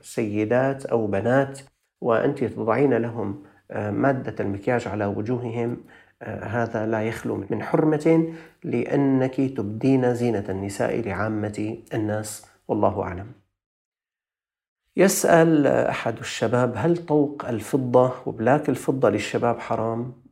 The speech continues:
أو أنه تشبه بالنساء؟" آه، الإسلام، آه،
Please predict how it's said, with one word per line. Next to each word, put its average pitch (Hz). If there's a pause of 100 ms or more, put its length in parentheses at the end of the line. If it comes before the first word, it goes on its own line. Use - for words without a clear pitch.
أو 113
أنه 113
تشبه 107
بالنساء؟" 101 (1500)
آه، 123
الإسلام، 151 (340)
آه، 120